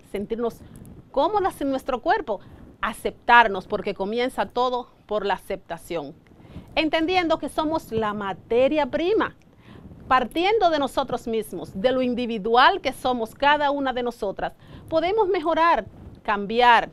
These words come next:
potenciar, aprender a manejar nuestros rasgos,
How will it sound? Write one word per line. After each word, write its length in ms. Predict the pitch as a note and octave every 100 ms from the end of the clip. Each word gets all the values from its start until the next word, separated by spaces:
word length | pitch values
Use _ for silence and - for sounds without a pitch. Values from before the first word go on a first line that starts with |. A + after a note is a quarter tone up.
| - - -
potenciar, 840 | G#3+ G3 F#3 - A3 A3+ G#3+ - - - -
aprender 720 | A3 A#3+ A3 G#3 F#3 C#4+ -
a 80 | A3+
manejar 600 | A3 G#3 F#3+ G3+ G#3+ G3
nuestros 500 | A#3+ D#4+ - F#3+ -
rasgos, 520 | G#3 G3+ F#3+ - D#3